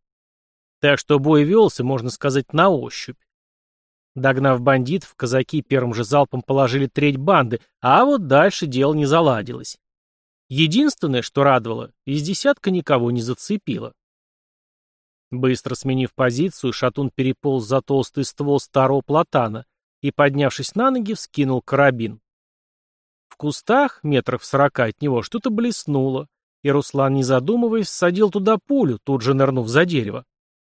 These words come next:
Вскрик и страдальческий стон подсказали, что он не промахнулся.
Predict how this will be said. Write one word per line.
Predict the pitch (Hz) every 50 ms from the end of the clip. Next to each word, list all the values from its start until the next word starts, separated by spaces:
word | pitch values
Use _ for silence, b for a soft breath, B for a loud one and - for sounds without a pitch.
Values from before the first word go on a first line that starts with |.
| _ _ _ -
Вскрик | - - - - 214 269 269 - -
и | - 202 165
страдальческий | - - - 165 156 156 160 147 135 - 143 - - - 165
стон | 143 - - 240 226 190
подсказали, | - 175 - - - 196 185 175 226 240 226
что | 175 - - 196
он | 190 185 185
не | 175
промахнулся. | 160 - 170 165 160 160 156 - - 131 117 101 104 - - - 131 139